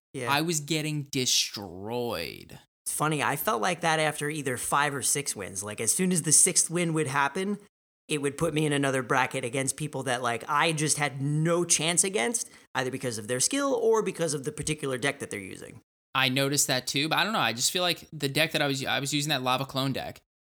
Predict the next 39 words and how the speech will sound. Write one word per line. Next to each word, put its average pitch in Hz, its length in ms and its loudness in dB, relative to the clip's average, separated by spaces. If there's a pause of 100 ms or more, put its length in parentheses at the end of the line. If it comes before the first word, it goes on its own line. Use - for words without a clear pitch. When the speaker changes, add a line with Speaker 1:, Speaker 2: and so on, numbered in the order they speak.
Speaker 2:
that 113 80 -4
we 110 80 -6
were 104 60 -4
talking 113 240 0
about. 123 120 0
It 160 40 -2
was 160 120 0
working 190 260 0
so 156 200 4
well, 165 440 0
but 101 100 -2
I 127 100 2
don't 208 120 -2
know. 185 160 -8 (400)
I 143 80 2
just 147 140 2
feel 175 100 2
like 151 100 0
maybe, 160 420 0 (440)
maybe 175 340 -2
the 160 120 -2
deck 156 460 -2 (540)
worked 143 260 -2
really 147 220 2
well 139 240 2
against 131 340 -2
whatever 131 220 -2
pools 143 360 -4
of 123 120 -4
people 127 240 -2
I 117 100 2
was 110 120 -4
playing 196 240 2
against, 85 340 -6
you 123 60 -2
know 117 80 -4
what 110 40 -4
I 107 40 -6
mean? 117 160 -6